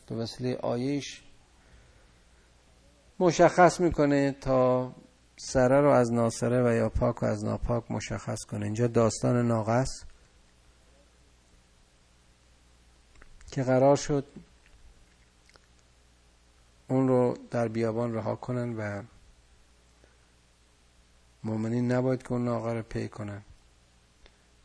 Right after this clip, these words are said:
و اصل داستان رو خوندیم و باز هم می‌خونیم که عده این کار رو نکردن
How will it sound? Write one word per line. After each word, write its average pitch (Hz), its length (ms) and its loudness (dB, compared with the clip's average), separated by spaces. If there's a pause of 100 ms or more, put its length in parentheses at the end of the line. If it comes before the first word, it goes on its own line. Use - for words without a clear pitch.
(100)
و 117 40 -10
اصل 113 360 -6
داستان 110 480 -8
رو 117 320 -10 (240)
خوندیم 120 560 -4
و 113 80 -2
باز 110 320 -6
هم 110 120 -8
می‌خونیم 127 460 -8
که 131 240 -12 (1120)
عده 110 280 -8
این 110 220 -2
کار 107 220 -8
رو 101 80 -6
نکردن 120 680 -6